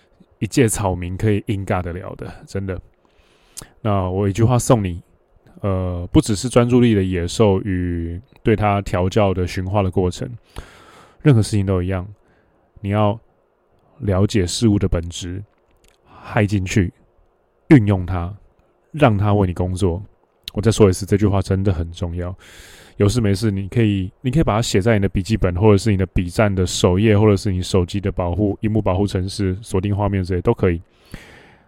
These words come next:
了解事物的本质，害进去，运用它，让它为你工作。基本上，我的笔站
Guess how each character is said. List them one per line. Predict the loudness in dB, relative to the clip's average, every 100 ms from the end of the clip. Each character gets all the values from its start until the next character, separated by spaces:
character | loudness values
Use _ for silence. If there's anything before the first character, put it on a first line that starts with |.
| _ _ _ -2
了 | 2 4
解 | 4 2 2
事 | 2 4
物 | 6
的 | 4
本 | 0 -2
质， | -6 -10 -10 -12 _ _ _ _ _
害 | _ -8 -2 -2
进 | -2 -4
去， | -2 -4 -4 _ _ _ 4
运 | 6
用 | 4 2
它， | 0 0
让 | 0 0
它 | 0 0
为 | 4 2
你 | 2
工 | -4 -2
作。 | -2 -4 -8 _ _ _ _ _ _ _ _ -4
基 | 4
本 | 6 6
上， | 2 0
我 | 0 2
的 | 2 2 0
笔 | 0
站 | 2 2